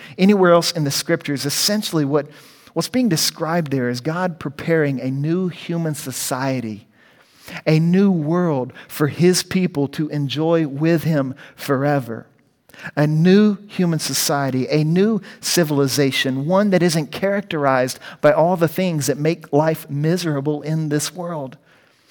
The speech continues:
This is the city, this is the new society that God is preparing for those who are living by faith in Jesus. And there's remarkable pictures about what this city is going to be like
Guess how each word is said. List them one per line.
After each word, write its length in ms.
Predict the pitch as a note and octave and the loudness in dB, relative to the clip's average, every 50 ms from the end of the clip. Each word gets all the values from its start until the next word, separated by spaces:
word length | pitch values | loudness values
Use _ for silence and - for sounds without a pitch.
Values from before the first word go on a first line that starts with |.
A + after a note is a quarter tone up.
| - - - - | -20 -20 -12 2
This 240 | D3 E3 G3 G3 - | 6 6 6 6 6
is 140 | G3+ F3+ - | 2 0 0
the 160 | D3 D3 D#3 | 0 0 0
city, 500 | D3 - - - - A3+ A#3 G3 D#3+ C3+ | 0 0 0 0 2 2 4 4 4 2
this 220 | B2+ E3 F3+ - F3+ | 2 2 2 2 2
is 100 | E3+ D3+ | 2 2
the 100 | E3 F3 | 2 2
new 280 | D#3+ E3 F3+ F3+ G3 | 2 2 2 2 0
society 720 | - - E3+ D#3 - - - F#3 F3 G3+ G#3+ G3+ E3 D#3 C#3+ | -2 -4 -6 -6 -4 -4 -4 -2 0 0 0 2 2 2 2
that 160 | C#3+ C3+ C#3+ | 2 2 2
God 200 | E3+ F3 F#3+ F3+ | 2 2 2 2
is 160 | F3 E3 - - - - - _ | 0 -2 -4 -8 -14 -20 -16 _
preparing 720 | - F3+ E3+ - - - - G#3 G#3 G#3+ G#3 F#3 F3+ D#3+ | 0 0 0 0 -4 -4 -2 0 2 2 2 2 0 0
for 140 | - E3 D#3+ | 0 -2 2
those 420 | D#3+ F3+ G3 G3 F#3 D#3 C3 - - - - - | 4 4 4 4 0 -2 -2 -4 -8 -12 -16 -2
who 120 | - F3 E3+ | 2 4 4
are 80 | E3 | 6
living 500 | D#3 D3+ D#3 E3 F3+ F#3+ G3 G3+ G#3 G3 | 8 8 10 10 8 8 6 2 0 0
by 180 | E3+ F#3 F3+ F#3 | 2 0 0 0
faith 480 | F#3 - - F#3+ F#3 F3+ E3 D#3+ - - - - - - - | -2 -2 -2 0 2 2 0 -2 -4 -10 -18 -20 -18 -6 -2
in 240 | D#3+ E3 E3 D#3+ C#3 | 0 0 0 0 -2
Jesus. 720 | - D#3+ F#3 G3 F3+ - D3 C3+ C#3 - - - - - _ _ _ _ _ _ - - - F#3+ - | -2 -4 -4 -4 -4 -4 -6 -8 -10 -10 -12 -12 -12 -14 _ _ _ _ _ _ -20 -14 -12 -2 2
And 100 | F3 F#3 | 4 6
there's 240 | G3 G#3 G3+ - E3+ | 6 6 6 4 2
remarkable 720 | F3 E3+ D#3+ D#3+ E3 E3+ G3+ A3+ A3 - A3+ G#3 A3 F#3+ | 2 2 4 4 4 4 2 2 0 -2 0 0 0 0
pictures 540 | - - - A3 G#3+ A3 - F3+ D3+ C3+ D#3+ | 0 0 0 0 0 0 -2 -4 -2 -2 2
about 240 | D3 D#3 D#3 D#3 E3 | 4 4 4 4 2
what 180 | F3 F3+ - | -2 -4 0
this 140 | - F3+ - | 0 0 0
city 400 | - - - - G#3 G#3+ G#3 F#3 | 0 0 4 4 4 4 4 4
is 160 | D#3+ D3 C#3+ | 2 2 0
going 180 | D#3 E3+ E3 D3+ | -2 -2 -4 -2
to 120 | - D#3 C#3+ | -4 -6 -4
be 240 | C3+ E3 F#3 G3 | 0 0 0 4
like 340 | G3+ F#3 E3 D3+ D3 D3 - | 4 4 4 4 2 -2 -4